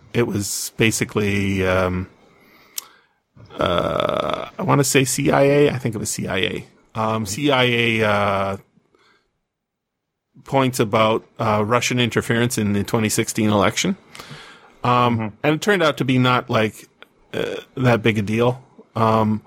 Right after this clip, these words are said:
Speaker 1: but she thought it was huge 'cause she was buying into what they were s-,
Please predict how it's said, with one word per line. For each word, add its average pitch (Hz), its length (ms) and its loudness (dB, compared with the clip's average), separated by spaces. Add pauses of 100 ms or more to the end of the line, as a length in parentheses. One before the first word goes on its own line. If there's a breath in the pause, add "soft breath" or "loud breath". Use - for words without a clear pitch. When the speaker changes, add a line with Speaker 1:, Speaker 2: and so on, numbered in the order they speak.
Speaker 1:
but 131 120 2
she 254 160 2
thought 165 260 2
it 101 60 0
was 120 140 0
huge - 640 -2 (180 loud breath)
'cause 127 140 2
she - 160 4
was 165 160 2
buying 120 360 4
into 117 500 2
what 98 200 0
they 98 120 0
were 98 80 2
s-, - 160 -6